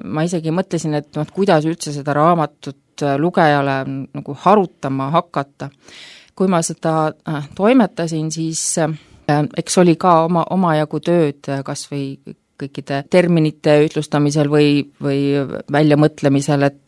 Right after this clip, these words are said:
et kuidas seda ikkagi eesti keeles oleks paremini, äh, öelda ja kuidas see, äh, sealt tuli selline tore, äh, tore mõiste, äh, mängu nagu Šekina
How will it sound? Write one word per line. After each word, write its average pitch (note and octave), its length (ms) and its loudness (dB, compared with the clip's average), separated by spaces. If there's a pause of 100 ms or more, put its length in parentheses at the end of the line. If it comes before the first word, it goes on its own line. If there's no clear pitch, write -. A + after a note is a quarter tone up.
et C#3+ 160 0
kuidas D3+ 320 0
seda C#3+ 160 -2
ikkagi C#3+ 320 -2
eesti D3 240 -2
keeles C#3+ 320 2
oleks C#3 240 -4
paremini, C#3 880 0 (100)
äh, C#3 220 -2 (100)
öelda C#3+ 540 6
ja C#3 100 0
kuidas C#3+ 320 -4
see, C#3+ 160 -2
äh, - 800 -12
sealt C#3 240 -6
tuli C#3+ 160 0
selline D3 400 0
tore, C#3+ 400 4 (400)
äh, C#3+ 240 -4 (320)
tore D3+ 240 2
mõiste, D3 400 -2
äh, C#3+ 480 -2 (240)
mängu D3 320 0
nagu C#3+ 160 -2
Šekina D3+ 640 0